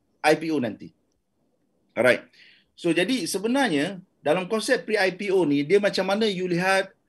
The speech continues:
uh, Sitos punya pegangan saham. Jadi baru-baru ni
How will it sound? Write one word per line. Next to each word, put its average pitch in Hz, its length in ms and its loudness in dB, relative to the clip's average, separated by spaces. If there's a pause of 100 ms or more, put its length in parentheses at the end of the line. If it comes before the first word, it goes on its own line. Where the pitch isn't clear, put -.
(340)
uh, 151 240 2
Sitos 180 480 0
punya 170 160 -6
pegangan 147 400 0
saham. 107 280 -10 (840)
Jadi 170 240 0
baru-baru 175 400 2
ni 254 200 0